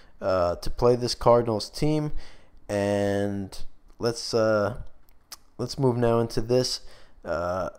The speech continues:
now, this is an interesting spot. The Bears are asked to lay more than a field goal on the road.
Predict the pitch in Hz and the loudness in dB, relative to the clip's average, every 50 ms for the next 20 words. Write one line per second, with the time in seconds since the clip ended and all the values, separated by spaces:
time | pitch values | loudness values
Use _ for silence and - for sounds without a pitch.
0 | - - 135 131 139 160 196 226 269 269 240 - - - - - - - - - | -14 -8 -2 4 6 8 8 8 8 4 2 0 -4 -10 -18 -20 -20 -20 -20 -20
1 | - - - _ _ _ - 170 196 202 214 208 202 202 202 196 196 180 - - | -20 -20 -20 _ _ _ -2 0 0 0 2 4 4 6 4 4 0 -4 -2 -2
2 | 190 165 - - - 196 180 147 113 117 127 123 113 143 147 185 202 208 196 170 | -2 -2 -2 6 8 10 10 10 8 6 0 2 6 8 10 10 10 8 6 6
3 | 160 165 156 139 156 165 165 156 - - - 147 143 143 147 143 143 139 135 127 | 6 6 8 8 8 8 6 6 4 2 4 4 6 8 8 8 8 6 6 4
4 | 120 123 139 170 214 240 233 208 175 156 139 - - - 143 139 131 127 127 127 | 2 2 4 6 6 8 6 6 6 4 4 2 2 6 8 8 10 10 10 8
5 | 120 120 123 120 - - 131 123 123 120 117 110 101 101 110 117 127 143 170 185 | 8 8 6 4 2 4 4 4 6 4 4 0 2 4 6 8 8 8 6 6
6 | 202 | 2